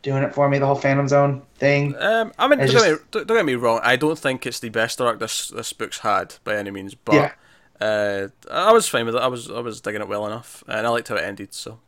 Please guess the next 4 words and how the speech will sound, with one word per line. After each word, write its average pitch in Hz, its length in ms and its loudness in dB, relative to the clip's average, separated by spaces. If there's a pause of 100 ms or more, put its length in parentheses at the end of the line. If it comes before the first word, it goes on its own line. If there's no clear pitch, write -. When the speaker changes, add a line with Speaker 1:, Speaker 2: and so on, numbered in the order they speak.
(580)
Speaker 1:
Mm-hmm. 131 160 -14
Speaker 2:
uh, 110 220 -18 (920)
it's - 120 -18
cool. 269 240 -4